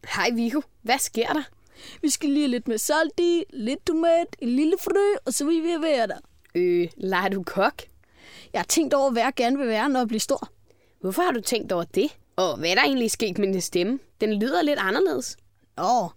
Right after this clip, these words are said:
Speaker 2: jeg har bare lidt ondt i halsen i dag. Men altså, min mor, hun skal have et nyt job. Så sad hun og lavede en liste over alt det, hun godt kunne lide at lave. Og så fik hun tænkt en hel masse over, hvad for en slags job, hun gerne ville have.
Speaker 1: Og hvad har det med dig at gøre?
Speaker 2: Så prøvede jeg at tænke over, hvad jeg godt kunne lide at gøre.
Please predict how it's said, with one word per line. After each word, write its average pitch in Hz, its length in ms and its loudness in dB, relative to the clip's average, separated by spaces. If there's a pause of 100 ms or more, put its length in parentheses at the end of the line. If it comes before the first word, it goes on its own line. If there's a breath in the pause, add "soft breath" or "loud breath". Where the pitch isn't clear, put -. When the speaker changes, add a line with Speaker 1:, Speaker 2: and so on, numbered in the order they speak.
(120)
Speaker 2:
jeg 156 60 -2
har 165 40 -2
bare 214 180 0
lidt 262 140 2
ondt 262 160 0
i - 20 0
halsen 254 300 -2
i 254 40 0
dag. 220 280 -2 (400 soft breath)
Men 247 100 0
altså, 233 200 0
min 233 200 2
mor, 302 180 2
hun 302 120 2
skal - 160 0
have 294 120 2
et 254 60 0
nyt 262 240 2
job. 220 180 -2 (340)
Så - 120 -4
sad - 140 0
hun 320 100 2
og 294 40 2
lavede 277 180 2
en 277 60 2
liste 285 280 0
over 262 120 0 (100)
alt 320 200 -4
det, 277 80 2
hun 262 80 2
godt 277 200 -2
kunne 269 140 -2
lide 269 100 2
at 233 60 0
lave. 220 280 -2 (440 soft breath)
Og 294 60 -6
så - 60 -6
fik 302 140 0
hun 262 100 2
tænkt - 200 0
en 277 100 4
hel - 240 -2
masse 285 280 -2
over, 277 180 0 (240 loud breath)
hvad 254 120 -2
for - 80 -2
en 277 60 2
slags - 340 -2
job, 254 160 0
hun 247 120 2
gerne 240 200 0
ville 247 120 2
have. 254 140 0 (440)
Speaker 1:
Og 196 80 -4
hvad 214 120 4
har 330 100 2
det 269 140 0
med 170 100 0
dig 156 140 -4
at 214 200 2
gøre? 220 180 0 (220)
Speaker 2:
Så - 160 -10
prøvede 247 220 0
jeg 294 120 2
at - 60 -6
tænke 285 260 0
over, 233 100 0
hvad 220 100 0
jeg 214 80 -2
godt 226 200 -4
kunne - 120 -2
lide 226 120 0
at 202 60 -4
gøre. 202 220 -2